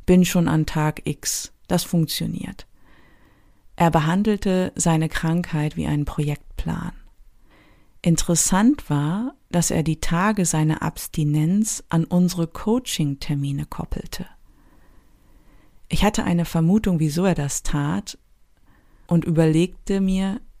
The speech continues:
wie ich mit ihm umgehe. Von außen betrachtet kompensierte er massiv. Er war offensichtlich im Mangel, sonst weiche ich nicht auf Substanzen aus, die etwas ersetzen.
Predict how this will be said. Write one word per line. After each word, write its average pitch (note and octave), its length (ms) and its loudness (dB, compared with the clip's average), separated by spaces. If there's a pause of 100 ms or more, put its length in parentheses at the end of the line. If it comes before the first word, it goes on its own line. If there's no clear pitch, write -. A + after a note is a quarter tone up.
(120)
wie E3+ 200 2
ich - 220 -2
mit E3 180 0
ihm E3+ 160 -2
umgehe. D#3+ 680 -4 (880)
Von E3 260 0
außen F3+ 380 2
betrachtet D3 720 -2
kompensierte D#3+ 800 0
er D3 80 -2
massiv. - 960 -2
Er D3+ 400 0
war D#3+ 260 0
offensichtlich F3 800 0
im D3+ 120 0
Mangel, D3 480 0 (1600)
sonst - 1040 0 (480)
weiche D#3+ 380 2
ich D#3 120 -4
nicht D#3 220 -2
auf - 420 -4
Substanzen D#3+ 800 0
aus, D3 380 -2
die - 120 -4
etwas D3+ 300 -4
ersetzen. D3 800 -4